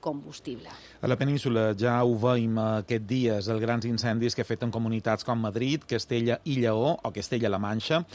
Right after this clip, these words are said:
Speaker 2: han cremat desenes de milers d'hectàrees i el fum ha arribat a centenars de quilòmetres, amb afectacions també per, eh, per allò que fa a la qualitat de l'aire i de la salut de la població. Davant d'aquest escenari,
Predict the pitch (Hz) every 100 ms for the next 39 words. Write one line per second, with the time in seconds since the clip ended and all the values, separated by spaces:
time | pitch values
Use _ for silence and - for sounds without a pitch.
0 | - - 135 139 139 120 101 104 120 120
1 | 117 120 113 110 131 - 123 113 113 98
2 | 139 - 123 117 139 135 127 120 123 -
3 | 113 131 123 113 107 113 - 127 123 131
4 | 120 110 117 - - - - 123 123 123
5 | - 123 127 123 120 143 131 120 - 147
6 | 143 143 147 120 123 117 113 117 127 127
7 | 123 117 104 110 127 120 117 123 131 -
8 | - - 135 135 120 127 120 - 135 123
9 | 123 - 131 117 107 - 104 82 104 147
10 | 170 165 165 165 156 135